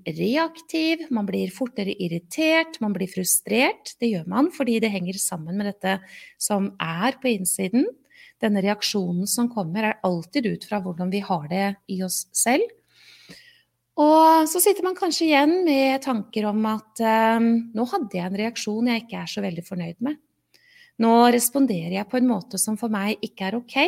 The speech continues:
Hva var det jeg sa? Jeg skulle aldri ha sagt det, at det går an å oppføre seg slik og sånn.» Så sitter man der da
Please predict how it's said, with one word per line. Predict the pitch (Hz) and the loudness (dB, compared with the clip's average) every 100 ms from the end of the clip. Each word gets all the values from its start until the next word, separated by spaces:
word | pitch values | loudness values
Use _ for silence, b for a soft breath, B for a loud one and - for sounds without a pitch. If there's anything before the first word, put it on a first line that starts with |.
| 440 247 | 2 2
Hva | 214 | 0
var | 180 180 | -2 -2
det | 226 | -2
jeg | 277 | -2
sa? | - - 285 311 453 349 B B B - | -2 -2 -2 0 -2 -4 B B B -4
Jeg | - | -2
skulle | 262 - | 0 2
aldri | 247 196 180 | 0 0 -2
ha | 214 | -2
sagt | 226 - 208 - - - | -2 -2 -4 -10 -12 0
det, | 262 330 - | 2 2 -2
at | 214 - | -10 -6
det | 240 220 | -6 -4
går | 269 233 170 175 | -2 -2 -4 -2
an | 214 | -2
å | 180 | -2
oppføre | - - 185 180 | -6 -8 -6 -4
seg | 180 226 - | -4 -2 0
slik | 180 170 220 | -2 -4 -4
og | - | 0
sånn.» | 262 440 523 B B B | 2 2 -2 B B B
Så | 392 | 0
sitter | - 311 - | 2 0 0
man | 285 302 | 2 2
der | 339 | 2
da | 415 | 2